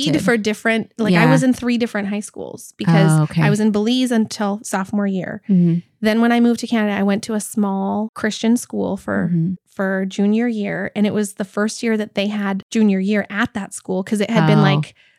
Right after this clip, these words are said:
Speaker 2: like, a young, like, they only went up to, like, tenth grade and then they added eleventh and then they added twelfth kind of thing.
Speaker 1: Yeah.
Speaker 2: And so we, so,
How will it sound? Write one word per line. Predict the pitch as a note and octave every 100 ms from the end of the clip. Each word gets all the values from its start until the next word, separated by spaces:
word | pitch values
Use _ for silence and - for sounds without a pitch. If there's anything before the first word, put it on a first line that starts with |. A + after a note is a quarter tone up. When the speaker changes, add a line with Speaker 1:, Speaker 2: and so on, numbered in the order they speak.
| _
Speaker 2:
like, | A3 G#3
a |
young, | G#3 G3+ G3 -
like, | A3
they | G#3 A3
only | A3 A3
went | G#3+ G#3
up | G3+
to, | G#3+
like, | F#3 F3+
tenth | - G#3 -
grade | G3+ G3
and | G3
then | F#3+
they | F#3 -
added | F#3 F#3+ G3
eleventh | F#3+ F#3+ G3+
and | G#3
then | F#3+
they | F#3
added | - E3 F3 F#3+
twelfth | A3 -
kind | A3+ G#3+
of |
thing. | A#3 A#3 C4+
Speaker 1:
Yeah. | G#3 F3+ E3 D3+
Speaker 2:
And | A#3+
so | A#3 A#3 G3+ -
we, | - A3+ A3 -
so, | - B3+ A3 G#3 G3+